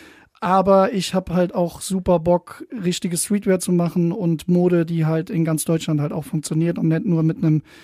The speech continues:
Dialekt-Shirt, Unducht, Chinos, ähm, oder sonstiges. Und dann haben wir die Marken halt abgespalten, das heißt, es gibt jetzt Dorfästhetik, jetzt seit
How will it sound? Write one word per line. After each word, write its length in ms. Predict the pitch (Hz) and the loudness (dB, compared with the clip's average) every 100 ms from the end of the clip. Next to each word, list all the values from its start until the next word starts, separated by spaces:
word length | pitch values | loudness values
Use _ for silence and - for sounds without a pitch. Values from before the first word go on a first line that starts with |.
| - _ | -20 _
Dialekt-Shirt, 680 | 190 175 175 175 - 170 165 | 2 4 4 2 0 2 2
Unducht, 400 | 185 180 165 160 | 2 2 2 -2
Chinos, 520 | - 170 165 160 - 226 | 0 2 2 0 -6 -4
ähm, 400 | 160 156 151 - | 0 2 0 -2
oder 200 | 214 165 | -4 -2
sonstiges. 600 | 160 180 - 208 220 - - - - - _ | 0 0 0 -2 -2 -4 -14 -20 -20 -20 _
Und 180 | - 180 | 0 4
dann 160 | 180 | 6
haben 100 | 185 | 6
wir 80 | 196 | 4
die 80 | 180 | 4
Marken 320 | 175 185 196 | 2 2 2
halt 120 | 165 | 0
abgespalten, 840 | - - 214 - 208 214 220 240 247 | -2 -4 -4 0 0 2 4 4 4
das 200 | 175 165 | 0 -2
heißt, 180 | 175 175 | -4 -4
es 80 | |
gibt 180 | - 180 | -8 -4
jetzt 220 | 170 - | -4 0
Dorfästhetik, 840 | 185 214 208 - 214 214 226 - 381 | 2 2 0 -2 -4 -4 -6 -8 -8
jetzt 260 | 180 170 - | -6 -6 -4
seit 420 | 170 170 - - | -4 -6 -10 -20